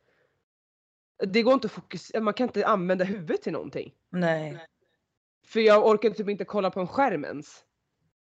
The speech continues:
Speaker 1: Och så blir man ändå så här, man är ändå ganska, känner sig ändå ganska okej från typ halsen och ner.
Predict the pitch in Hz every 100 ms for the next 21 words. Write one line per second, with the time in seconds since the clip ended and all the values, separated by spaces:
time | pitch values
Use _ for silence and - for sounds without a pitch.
0 | _ - 190 226 214 214 214 254 240 190
1 | 190 196 196 190 208 277 254 131 165 185
2 | 175 190 165 226 214 180 170 - 185 160
3 | 147 165 160 - 156 151 - 156 202 254
4 | - 160